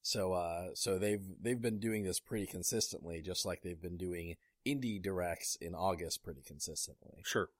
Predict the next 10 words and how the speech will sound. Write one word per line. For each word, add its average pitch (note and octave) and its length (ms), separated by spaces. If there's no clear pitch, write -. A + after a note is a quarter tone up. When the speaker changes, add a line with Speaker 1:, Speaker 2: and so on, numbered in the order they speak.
Speaker 1:
Uh, G2+ 340
therefore, G#2 1200
I A2 180
think B2 280
that F#2 120
we G#2+ 140
will B2+ 140
get A#2 300
a G2 60
Nintendo D3 840